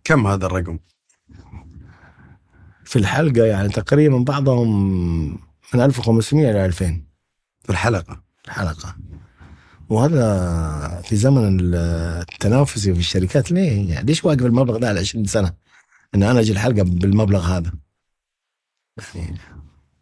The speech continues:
Speaker 1: وهل هو مصدر، مصدرهم ر-، مصدر رزقهم الأساسي، ولا عندهم مصادر دخل ثانية؟
Speaker 2: والله هذا موضوع كبير، أنت عاد فتحت لنا ملف ثاني أنت. <laughs> هذا ملف الحابل بالنابل، هذا اللي أقصده أنا.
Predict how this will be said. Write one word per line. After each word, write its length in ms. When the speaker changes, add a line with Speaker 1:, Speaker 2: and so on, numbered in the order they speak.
Speaker 1:
وهل 220
هو 220
مصدر، 600
مصدرهم 500
ر-، 160
مصدر 320
رزقهم 320
الأساسي، 500
ولا 240
عندهم 240
مصادر 360
دخل 300
ثانية؟ 400
Speaker 2:
والله 280
هذا 120
موضوع 320
كبير، 520
أنت 160
عاد 180
فتحت 340
لنا 180
ملف 300
ثاني 300
أنت. 140
<laughs> 60
هذا 160
ملف 320
الحابل 380
بالنابل، 480
هذا 180
اللي 140
أقصده 400
أنا. 180